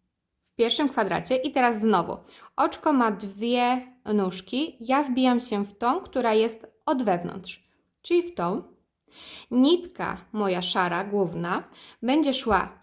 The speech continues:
na środku i teraz odnajduję to samo oczko w żółtym kwadracie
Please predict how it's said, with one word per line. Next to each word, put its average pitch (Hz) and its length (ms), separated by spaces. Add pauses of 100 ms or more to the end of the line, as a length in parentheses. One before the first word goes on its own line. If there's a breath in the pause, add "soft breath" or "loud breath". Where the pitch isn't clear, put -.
(140)
na 233 320
środku 202 600 (760)
i - 80
teraz 214 580 (480)
odnajduję 254 540
to 294 180
samo 262 360
oczko - 580 (520)
w 208 80
żółtym 214 420
kwadracie 180 640